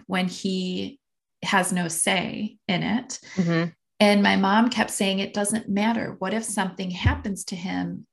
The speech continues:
Speaker 2: Oh,
Speaker 1: and
Speaker 2: insurance. It's,
Speaker 1: and,
Speaker 2: it's spiritual
Speaker 1: and he
Speaker 2: insurance.
Speaker 1: dies?"
Speaker 2: <laughs>
Speaker 1: And I'm like, so she's like, "He'll be caught in limbo." And I'm like,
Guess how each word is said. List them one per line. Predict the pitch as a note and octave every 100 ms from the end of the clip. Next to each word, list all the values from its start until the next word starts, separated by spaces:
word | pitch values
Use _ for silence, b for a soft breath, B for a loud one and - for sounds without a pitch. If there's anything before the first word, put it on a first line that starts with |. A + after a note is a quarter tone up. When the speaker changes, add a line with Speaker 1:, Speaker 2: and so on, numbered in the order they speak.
| C#4
Speaker 2:
Oh, | C4+
Speaker 1:
and | A#3+ A3+
Speaker 2:
insurance. | - D4 D#3 -
It's, | G#3 G#3 A3
Speaker 1:
and, | G3+
Speaker 2:
it's | A3 -
spiritual | B3 B3+
Speaker 1:
and | G#3
he | - A#3+ G#3+
Speaker 2:
insurance. | F3+ -
Speaker 1:
dies?" | A3+ C#4+ D#4+ F#3 D#3 - - -
Speaker 2:
<laughs> | -
Speaker 1:
And | A3
I'm | A3 A3
like, | G#3+ G#3 - - _ _ _ b b b
so | - - - B3+ A#3 A3+ A3 - -
she's | - A3+ A3+
like, | G#3
"He'll | - A#3
be | G#3+
caught | - - G3 -
in | F#3 G3
limbo." | C4 D#4+ G#3+ F3 F#3
And | G3+
I'm | G3+ G3
like, | F#3+ F#3 A3+